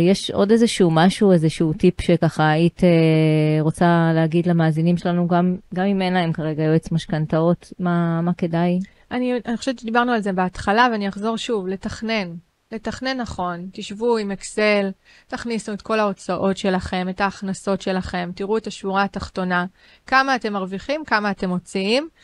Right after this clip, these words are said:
Speaker 2: ותגזרו משם את יכולת ההחזר שלכם להתחייבות הגדולה הזאת שאתם הולכים לקחת. וככה בכל דבר בחיים, לתכנן.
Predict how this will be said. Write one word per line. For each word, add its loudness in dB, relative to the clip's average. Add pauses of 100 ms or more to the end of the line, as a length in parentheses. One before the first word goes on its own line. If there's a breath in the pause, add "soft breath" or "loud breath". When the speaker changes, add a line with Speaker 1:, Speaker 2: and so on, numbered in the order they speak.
(200 soft breath)
Speaker 2:
ותגזרו -4
משם -2
את -8
יכולת -2
ההחזר -4
שלכם -6
להתחייבות -4
הגדולה 0
הזאת -4
שאתם -6
הולכים -6
לקחת. 0 (420 soft breath)
וככה 0
בכל 0 (120)
דבר 2
בחיים, -6
לתכנן. -4